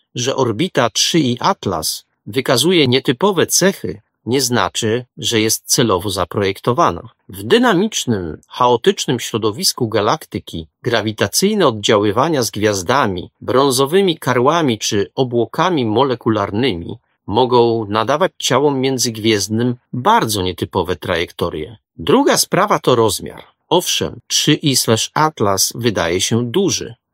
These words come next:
Być może ma około dwudziestu kilometrów średnicy, co czyni go znacznie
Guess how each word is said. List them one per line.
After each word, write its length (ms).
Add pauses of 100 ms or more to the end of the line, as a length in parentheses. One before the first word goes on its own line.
(120)
Być 160
może 280
ma 260
około 440
dwudziestu 600
kilometrów 600
średnicy, 680 (180)
co 200
czyni 340
go 140
znacznie 500